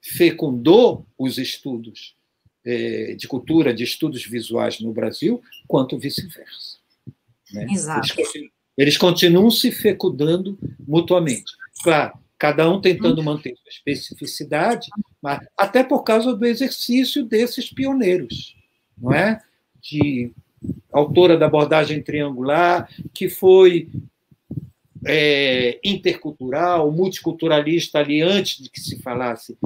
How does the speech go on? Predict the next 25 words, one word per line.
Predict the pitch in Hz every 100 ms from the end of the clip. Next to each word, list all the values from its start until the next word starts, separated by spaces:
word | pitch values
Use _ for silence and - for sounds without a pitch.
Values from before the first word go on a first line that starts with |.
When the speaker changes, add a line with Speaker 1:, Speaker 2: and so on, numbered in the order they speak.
| - _
Speaker 1:
disso, | 107 - 175 202 196 180 156 - 185 185 - - -
não | 131
é? | 135 151 - -
É | 165
a | 160
mesma | 165 185 202
coisa | - 180 170 139
hoje, | 135 143
o | 135
problema | 151 135 143 143
dos | 127 139 127
decoloniais, | 117 147 151 151 156 147 139 151 131 107 - - -
não | 107
é? | 131 147 - - - - -
Que | -
é, | 113
eu | 120
digo, | 143 117
é | 117
o | 120
problema | 120 131 - 147 147
de | 135
todo, | 131 151 151 143 120
do | 135 147 127
coisa. | - 120 -